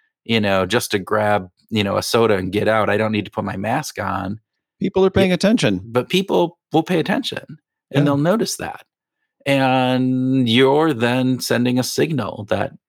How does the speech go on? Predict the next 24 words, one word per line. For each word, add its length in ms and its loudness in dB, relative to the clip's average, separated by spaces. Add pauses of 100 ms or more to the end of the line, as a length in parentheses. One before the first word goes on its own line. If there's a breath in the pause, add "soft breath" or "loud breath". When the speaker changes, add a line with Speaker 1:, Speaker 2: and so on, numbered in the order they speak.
(140)
Speaker 1:
you 220 -2
may 300 4
not 320 -2
want 220 0
to 100 -6
be 120 2
sending 420 0
to 120 -2
others 360 0 (340)
because 340 0
you 140 2
just 260 -4
don't 220 0
realize 420 0
that 220 -4 (480 loud breath)
people 240 -4
are 60 -6
paying 240 -4
attention 380 -10
to 100 -10
you. 140 -6 (180)
So. 160 -12 (220)
Speaker 2:
Yeah. 320 -2 (360 loud breath)
And, 320 2